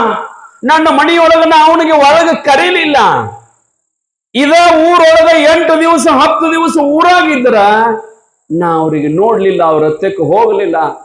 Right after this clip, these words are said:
ನಿಮ್ಗೆ ಗೊತ್ತಿಲ್ಲ ಯಾರ್ಯಾರ ಹತ್ತಕ್ಕೆ ಯಾವ್ಯಾವ ಶಕ್ತಿ ಇರ್ತದೆ ಗೊತ್ತಿಲ್ಲ, ಯಾವ ಮಹಾತ್ಮರ ಹತ್ತಿರ ಏನದ ಯಾರಿಗ್ ಗೊತ್ತದ.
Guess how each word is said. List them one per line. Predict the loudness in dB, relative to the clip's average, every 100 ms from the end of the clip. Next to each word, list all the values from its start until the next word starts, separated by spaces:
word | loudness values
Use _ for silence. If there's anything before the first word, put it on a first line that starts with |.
| _ _
ನಿಮ್ಗೆ | -10 -6
ಗೊತ್ತಿಲ್ಲ | -6 -6 -4 -2 -2 -6 -14 -10 -2
ಯಾರ್ಯಾರ | 0 0 0 0 -2
ಹತ್ತಕ್ಕೆ | -2 -4 -4 -4 -2 0
ಯಾವ್ಯಾವ | 0 0 0 -2 -4 -6
ಶಕ್ತಿ | -8 -6 -2
ಇರ್ತದೆ | -2 -2 -4 -4 -6
ಗೊತ್ತಿಲ್ಲ, | -10 -14 -18 -18 -20 _ _ _ _ _ -20 -14 -10 -4 0
ಯಾವ | 2 4 4 4
ಮಹಾತ್ಮರ | 2 2 0 0 2
ಹತ್ತಿರ | 2 0 0 2 2 0 0
ಏನದ | 2 2 2 2 0 -2 -2
ಯಾರಿಗ್ | 0 2 2 0 -2
ಗೊತ್ತದ. | -2 -2 -2 -2 -4 -6